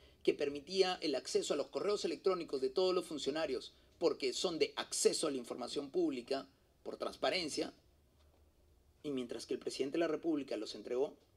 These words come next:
los funcionarios de ompe negaron el acceso a los correos electrónicos relacionados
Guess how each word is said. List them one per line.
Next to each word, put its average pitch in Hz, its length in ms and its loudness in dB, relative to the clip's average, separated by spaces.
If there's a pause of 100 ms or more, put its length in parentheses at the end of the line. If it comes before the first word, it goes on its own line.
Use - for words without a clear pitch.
(400)
los - 140 -2
funcionarios 135 500 -4
de 135 60 2
ompe 131 320 -2
negaron 139 560 0
el 123 80 0
acceso 127 280 -4
a 127 40 -2
los 127 100 -4
correos 135 320 -6
electrónicos 131 480 -6
relacionados 123 540 -4